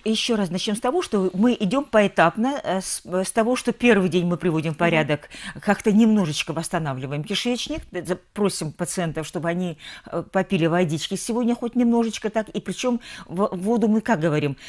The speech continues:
Speaker 1: сколько воды выпили, сколько воды вы, так называемый диурез, это надо будет, чтобы они, э, контролировали.
Speaker 2: Да, да, да. Мгм.
Speaker 1: Это, во-первых. Во-вторых, э, на следующий день мы уже начинаем работать с, э, с, с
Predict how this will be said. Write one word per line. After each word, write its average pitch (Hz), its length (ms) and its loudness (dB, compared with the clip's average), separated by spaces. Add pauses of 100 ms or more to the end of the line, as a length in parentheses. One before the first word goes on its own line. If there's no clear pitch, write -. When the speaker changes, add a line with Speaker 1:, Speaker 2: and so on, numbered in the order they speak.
(160)
Speaker 1:
сколько 214 500 0
воды 196 320 4
выпили, 269 400 2
сколько 254 380 0
воды 196 280 0
вы, 185 120 -2
так - 240 -8
называемый 180 340 0
диурез, 156 460 2
это - 260 -8
надо 170 180 -6
будет, 160 220 -8
чтобы - 360 -8
они, 165 100 -6
э, 147 240 -6
контролировали. 147 600 -6
Speaker 2:
Да, 196 120 2
да, 180 100 -2
да. 170 120 -10 (160)
Мгм. 202 200 -8
Speaker 1:
Это, 233 140 2
во-первых. 185 300 2
Во-вторых, 277 420 2 (380)
э, 202 360 4
на 220 220 4
следующий 233 560 2
день 196 180 4
мы 196 100 6
уже 190 180 4
начинаем 180 500 2
работать 185 640 2 (140)
с, - 400 -4
э, 151 1400 -2
с, - 160 -10
с 135 520 -10